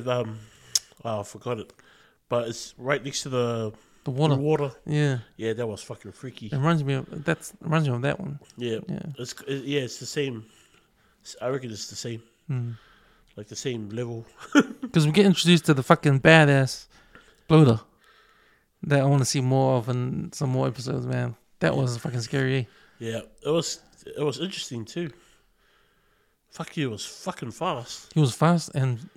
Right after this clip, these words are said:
Speaker 2: bro, when he fucking wasted, um, Perry, I was thinking Mortal Kombat, man.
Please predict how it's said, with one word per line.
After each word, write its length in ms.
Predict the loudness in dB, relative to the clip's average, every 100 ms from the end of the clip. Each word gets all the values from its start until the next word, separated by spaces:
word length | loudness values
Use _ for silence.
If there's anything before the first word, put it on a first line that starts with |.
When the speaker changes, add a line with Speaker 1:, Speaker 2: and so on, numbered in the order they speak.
| -20 -20 _
Speaker 2:
bro, 220 | 4 4 -2 _ -20 -20 -2
when 180 | 2 4
he 400 | 4 4 2 0
fucking 760 | -4 0 2 2 2 0 0
wasted, 380 | -2 0 0 2
um, 120 | 2 4
Perry, 300 | 2 2 -4 _ _ _ _ _
I 40 | -10
was 80 | -6
thinking 540 | -4 -2 0 0 0
Mortal 200 | 4 4
Kombat, 380 | 4 4 6 4
man. 300 | 4 4 2